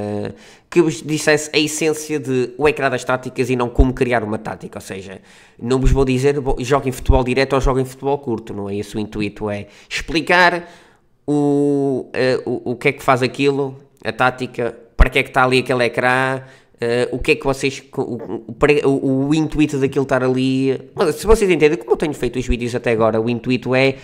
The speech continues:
explicar o ecrã táticas para facilitar a vossa navegação na criação das vossas táticas, na criação de bolas paradas,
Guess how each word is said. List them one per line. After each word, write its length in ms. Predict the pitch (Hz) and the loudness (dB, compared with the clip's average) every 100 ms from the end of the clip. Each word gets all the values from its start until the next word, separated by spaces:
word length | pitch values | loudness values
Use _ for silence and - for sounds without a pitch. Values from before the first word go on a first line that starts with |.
| - | -12
explicar 680 | - - - 170 170 170 170 | -6 -6 -2 0 2 4 4
o 100 | 160 | 6
ecrã 280 | 151 151 143 | 4 4 0
táticas 560 | 143 143 143 135 139 - | 4 2 2 0 0 0
para 560 | 151 139 135 135 135 | 2 4 4 6 4
facilitar 580 | 131 170 160 156 147 143 | 2 0 0 0 0 0
a 60 | 139 | 0
vossa 260 | 135 - | -4 -4
navegação 760 | 131 127 123 123 - 135 127 120 - - - | -4 -2 -2 -2 0 2 2 -2 -8 -20 -2
na 160 | 131 135 | 2 2
criação 360 | 127 131 131 | 2 2 0
das 120 | 127 | 0
vossas 300 | 123 123 123 | 0 -2 -2
táticas, 480 | - 143 139 131 123 | 2 2 0 -4 -2
na 120 | 123 | -2
criação 360 | 117 117 113 117 | -2 -4 -4 -4
de 80 | 110 | 0
bolas 260 | 117 117 | 0 2
paradas, 680 | - 113 123 123 123 127 - | 0 0 2 0 0 -2 -4